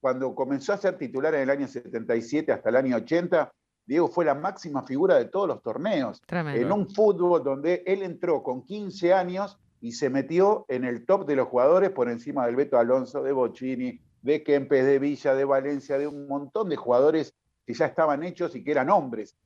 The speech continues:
Speaker 1: en ese fútbol de los setenta.
Speaker 2: Claro.
Speaker 1: Y Diego se metió y rompió y fue un monstruo. Hizo goles increíbles que uno lamenta que no estén filmados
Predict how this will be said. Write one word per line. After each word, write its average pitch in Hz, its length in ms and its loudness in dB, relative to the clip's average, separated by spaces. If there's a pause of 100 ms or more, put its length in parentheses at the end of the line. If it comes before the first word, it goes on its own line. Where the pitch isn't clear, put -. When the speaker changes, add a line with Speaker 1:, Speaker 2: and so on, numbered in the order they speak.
(160)
Speaker 1:
en 107 140 -6
ese 131 240 -6
fútbol 147 400 2
de 123 80 -2
los 120 160 -2
setenta. 113 600 -4 (120)
Speaker 2:
Claro. - 280 -2
Speaker 1:
Y - 20 0
Diego 247 220 2
se 123 180 -6
metió 147 340 0
y 214 40 -4
rompió 151 440 0
y 160 60 -2
fue 196 320 -4
un 190 340 -8
monstruo. 170 540 -2
Hizo 180 400 0 (240)
goles 196 520 0
increíbles 143 840 0
que - 100 -6
uno 165 160 -2
lamenta 143 480 0
que 117 80 -8
no 127 80 -6
estén 139 260 -4
filmados 156 680 2